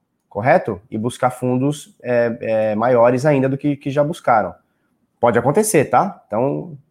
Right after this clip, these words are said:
caso falhe isso aqui, ele pode voltar pra dentro do canal. E aí é uma reavaliação.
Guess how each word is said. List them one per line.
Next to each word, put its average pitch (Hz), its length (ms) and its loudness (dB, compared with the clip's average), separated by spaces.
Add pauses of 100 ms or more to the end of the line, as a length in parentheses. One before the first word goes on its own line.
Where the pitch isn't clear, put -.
(100)
caso 131 280 2
falhe 117 420 2
isso 104 160 -10
aqui, 185 380 -8 (520)
ele 117 100 -6
pode 110 220 -2
voltar 120 240 -4
pra 135 120 2
dentro 131 240 -2
do 139 80 -6
canal. 113 360 -2
E 101 80 -2
aí 104 120 0
é 117 60 0
uma 127 160 0
reavaliação. 143 880 -4